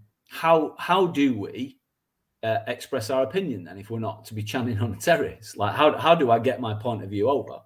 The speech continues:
Like, I, I've got to be able to, I've, we've got to be able to sort of make that point of view." And you've got, you've got to say, "Okay, fair enough,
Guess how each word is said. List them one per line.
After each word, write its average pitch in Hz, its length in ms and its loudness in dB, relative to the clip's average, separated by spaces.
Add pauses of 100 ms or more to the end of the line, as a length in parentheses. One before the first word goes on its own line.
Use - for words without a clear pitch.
Like, 98 260 -6
I, 107 160 -6
I've 110 120 -4
got 135 140 0
to - 40 -10
be 110 100 0
able 98 120 -2
to, 95 260 -8
I've, 107 160 -6
we've 113 160 -4
got 143 200 -2
to - 100 -10
be 107 120 -2
able 98 140 -2
to 104 160 -14
sort 92 220 -6
of 95 80 -8
make 98 140 -6
that 90 140 -10
point 113 160 -4
of 135 40 -6
view." 175 160 4
And 117 80 0
you've 131 120 -4
got, - 220 -2
you've 269 80 -6
got 143 100 -2
to 98 40 -6
say, 127 140 -2
"Okay, 127 260 0
fair 143 240 0
enough, 165 260 -4